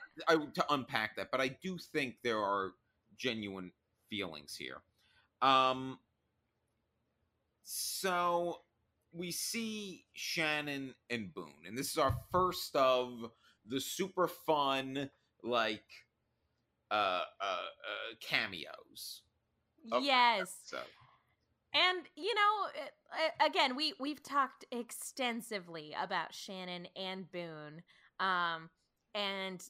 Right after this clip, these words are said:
Speaker 1: their roles in the series and, and the pros and cons of the storytelling approaches with them. But, like, now that they're gone and that they've been gone for a while, it is always just kinda nice to see them again <laughs> whenever they pop up.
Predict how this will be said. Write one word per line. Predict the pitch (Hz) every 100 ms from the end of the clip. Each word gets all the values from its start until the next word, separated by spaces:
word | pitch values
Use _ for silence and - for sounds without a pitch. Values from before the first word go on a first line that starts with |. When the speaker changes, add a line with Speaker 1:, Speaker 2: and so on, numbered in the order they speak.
| -
Speaker 1:
their | 175 180 170 170
roles | 175 190 202 202 196 190 185 - -
in | 196
the | 185
series | - 349 330 320 302 285 233
and, | 240 240 -
and | 226 220 196
the |
pros | - - 220 208 202
and | 190
cons | - 233 226 220 220 214 -
of | 202 185 175 170 170 _ _ _ -
the | 196
storytelling | - 208 208 208 226 196
approaches | 180 - 202 214 294 294
with | 330 -
them. | 359 392 392 _ _ _ _
But, | 285 302
like, | 294
now | 294 359 427
that | 508 494
they're | 370 240
gone | 220 208 214 208 208
and | 185
that | 180 175
they've | 175 156 -
been | 180 196 202
gone | 185 175 175
for | 180
a | 165 165
while, | 185 208 208 180 185 _ _
it | 415
is | 480 587 523
always | 415 339 302 214
just | 294 - - -
kinda | 302 269
nice | 233 247 294 -
to | 226
see | - 254 262
them | 202 175
again | 180 165 226
<laughs> |
whenever | 294 349 415 403 359
they | 311
pop | 262 269 226 -
up. | 202 190 -